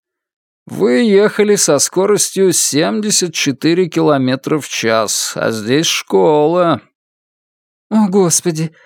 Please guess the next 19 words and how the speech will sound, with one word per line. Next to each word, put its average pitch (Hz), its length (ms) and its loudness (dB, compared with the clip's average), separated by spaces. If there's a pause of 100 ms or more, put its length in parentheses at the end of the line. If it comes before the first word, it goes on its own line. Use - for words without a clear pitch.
(320)
я 208 200 2
не 220 140 4
увидела. 214 560 2 (400)
Наверное, 220 440 2
я 220 140 2
пропустила 226 600 0
знаки". 208 560 0 (1080)
"В 131 200 -6
любом 208 460 0
случае, 202 680 0
мне 185 300 2
придется 185 680 -2
изъять 147 460 0
у 185 80 0
вас 127 380 -4
права". 92 760 -2 (1080)
"Да, 185 520 2 (520)
я 226 260 2
понимаю". 190 600 2